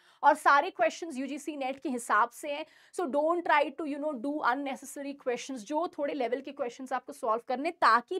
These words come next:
पन्द्रह दिन पहले you still get to know what's wrong। चलो, so मनिक, प्रिंसी, अजहर, ओके, अर्पिता, चलो, तो let's see which of the following here is correct। And I think कुछ लोग सही है, कुछ लोग गलत हैं, but इसको आराम से पढ़ लेना, कोई दिक्कत की बात नहीं है,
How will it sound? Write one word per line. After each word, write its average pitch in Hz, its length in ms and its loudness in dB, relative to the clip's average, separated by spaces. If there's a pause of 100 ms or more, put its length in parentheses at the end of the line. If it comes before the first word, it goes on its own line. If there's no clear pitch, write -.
पन्द्रह 247 280 -2
दिन 240 200 -8
पहले 240 280 -6
you 330 200 -8
still 320 260 -6
get 214 180 -6
to 233 80 -10
know 277 200 -8
what's 190 200 -8
wrong। 170 120 -6 (380)
चलो, 349 300 4 (340)
so 370 180 4
मनिक, 330 340 4
प्रिंसी, 339 420 -2
अजहर, 302 540 4
ओके, 285 420 2 (140)
अर्पिता, 339 520 2 (960)
चलो, 320 220 8
तो 339 100 4
let's 311 420 4
see 339 180 0
which 294 260 -4
of 285 100 -8
the - 140 -10
following 285 500 0
here 277 140 2
is - 140 -10
correct। 302 380 0 (960)
And 277 460 10
I 294 220 12
think 370 180 2
कुछ - 340 0
लोग 370 200 4
सही 349 220 6
है, 427 80 -2
कुछ 381 260 -6
लोग 320 100 -2
गलत 320 280 4
हैं, 415 100 -2
but 359 160 -4
इसको 381 200 -2
आराम 277 280 6
से 370 140 -4
पढ़ 285 240 4
लेना, 294 200 0
कोई 359 260 -2
दिक्कत 285 380 -4
की 302 100 -8
बात 233 280 4
नहीं 254 160 -4
है, 339 140 -2